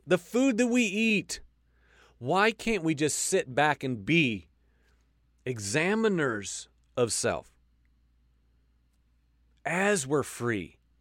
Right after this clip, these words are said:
in Messiah, as we're equally free in Him? Well, there's no condemnation in Christ Jesus, brother. He sounds like you're just in bondage. I am enslaved to my King.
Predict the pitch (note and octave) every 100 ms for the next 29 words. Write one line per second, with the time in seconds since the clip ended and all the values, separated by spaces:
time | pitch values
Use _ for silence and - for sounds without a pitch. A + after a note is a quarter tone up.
0 | _ _ - A#2+ A2 G2 - D#2 C2+ G1+
1 | - _ _ - G#3 B3 A#3 A#3 B3 A#3
2 | B3+ B3+ A#3+ - C4 C4 A#3 A3+ D3+ -
3 | - - - G#2 G#2+ C3+ C3 D#3 D#3 C3+
4 | C3+ F3+ G3+ B2+ A2+ D3 C3+ - F3 G3+
5 | A2+ - B2 C3 B2 - C#3+ C#3+ C#3 -
6 | E3+ D#3+ C#3 C3+ D3+ F3 G#3 F#3+ C3 -
7 | - _ _ _ _ _ _ _ _ _
8 | _ _ _ - _ _ _ _ C3 C#3
9 | C3+ C3+ C3 - - B2 D#3 A3 F3+ G#2
10 | D2+ - - _ _ _ _ - F3 C#3
11 | A#2 F#2+ - A#2 F2